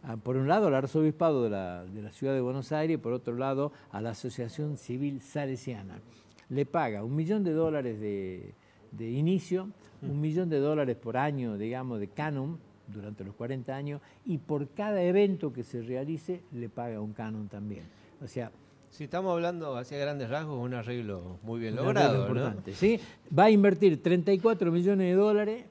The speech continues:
Speaker 1: ¿sí? Y va a cambiar la cara del Luna Park, absoluto, lo va a hacer un lugar de evento con toda la, la
Speaker 2: Vos sabés que ese es
Speaker 1: tecnología.
Speaker 2: un tema, Alberto, mirá que, que, que me parece de muy buen debate. ¿Qué hacemos con los lugares?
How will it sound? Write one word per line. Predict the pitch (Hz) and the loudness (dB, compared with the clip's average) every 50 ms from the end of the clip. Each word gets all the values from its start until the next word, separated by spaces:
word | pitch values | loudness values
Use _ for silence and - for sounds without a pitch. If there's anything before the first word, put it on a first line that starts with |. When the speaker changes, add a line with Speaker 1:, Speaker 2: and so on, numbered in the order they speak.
| _ - - - | _ -20 -14 -10
Speaker 1:
¿sí? | 143 147 165 175 165 | -6 -4 -2 -2 -2
Y | 165 135 131 | -2 -2 -2
va | 131 143 | -2 -2
a | 151 | -4
cambiar | - - - 131 127 131 143 147 156 147 | -4 -2 -2 -2 -2 0 -2 0 0 0
la | 135 117 | -2 -4
cara | - 135 131 143 139 | -4 -4 -2 -2 -2
del | 120 110 107 | -2 -2 -2
Luna | 120 127 123 123 | -4 -4 -6 -6
Park, | 120 - 143 147 120 | -4 -4 -4 -2 -2
absoluto, | 113 107 - 131 127 139 139 135 - 143 | -4 -6 -6 -6 -4 -4 -4 -4 -4 -4
lo | 117 104 | -4 -4
va | 107 | -6
a | |
hacer | 107 - - 123 120 | -6 -6 -6 -6 -4
un | 113 107 104 | -4 -4 -4
lugar | 107 113 117 123 120 117 | -2 -2 -2 -2 -4 -4
de | 107 110 117 | -4 -4 -4
evento | 123 131 135 131 127 110 120 120 120 - - - _ | -4 -4 -4 -4 -6 -6 -6 -8 -8 -10 -18 -20 _
con | - 131 127 127 117 | -8 -6 -6 -4 2
toda | - 202 196 185 | 4 6 6 6
la, | 175 156 | 6 4
la | 131 123 113 117 | 2 0 -2 0
Speaker 2:
Vos | - 349 | 0 2
sabés | - 349 339 320 | 4 4 2 2
que | 277 - - | 2 0 0
ese | |
es | - | 0
Speaker 1:
tecnología. | - - - 233 240 | 0 0 0 2 2
Speaker 2:
un | 202 180 | 2 2
tema, | - 208 214 208 202 180 160 151 139 131 123 120 120 117 120 | 2 2 2 2 0 0 0 0 0 0 0 -2 -2 -2 -4
Alberto, | - 127 139 156 170 175 175 185 165 139 | -4 -4 -2 -2 0 -2 0 -2 -4 -4
mirá | 135 139 147 156 165 165 165 | -4 -6 -4 -2 -2 -2 -4
que, | - 147 135 127 117 | -4 -4 -4 -4 -4
que, | - - 123 117 117 113 | -4 -6 -6 -4 -6 -6
que | - 123 | -4 -4
me | 120 117 | -4 -4
parece | 107 139 151 165 160 180 | -2 -2 -4 -2 -2 -4
de | 160 143 | -4 -2
muy | 143 165 | -2 -2
buen | 170 175 170 165 | 0 0 0 0
debate. | 160 165 175 185 175 - 185 | 0 0 0 0 0 -4 -6
¿Qué | - - 277 | -6 -6 -12
hacemos | 262 - 311 302 269 226 - | -8 -6 -2 0 0 0 0
con | - 151 143 135 | -2 -4 -2 -2
los | 127 117 | -2 -2
lugares? | 127 135 151 170 175 180 190 202 | -2 0 2 4 4 4 2 0